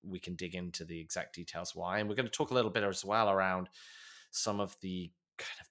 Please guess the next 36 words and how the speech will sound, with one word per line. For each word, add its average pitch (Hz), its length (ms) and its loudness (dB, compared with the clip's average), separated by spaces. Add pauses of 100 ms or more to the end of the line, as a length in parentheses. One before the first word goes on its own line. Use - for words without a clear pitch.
(140)
bizarre 87 760 0 (800)
requirements 98 880 2
that - 80 -10
the 90 140 -2
I 87 160 2
R 87 140 2
S 92 200 0
put 87 180 -8
in 85 140 -6
place 85 760 -4 (140)
around 87 300 -2
crypto - 340 -4
trading, 85 640 -6 (100)
which - 460 0 (400)
<laughs> - 440 -20
they've 85 140 -8
been 85 140 -4
jumping 85 320 -4
back 82 200 -6
and 87 120 -10
forth 82 260 -8
on, 90 100 -2
which 87 140 -4
I 85 60 -4
know 87 80 -6
you're 82 180 -8
gonna 85 160 -6
dig 82 160 -8
in 82 80 -8
a 85 80 -10
little 85 140 -8
bit 80 180 -10
deeper 170 300 -8
onto, 85 260 -8
Austin. 82 480 -8
But 90 200 -4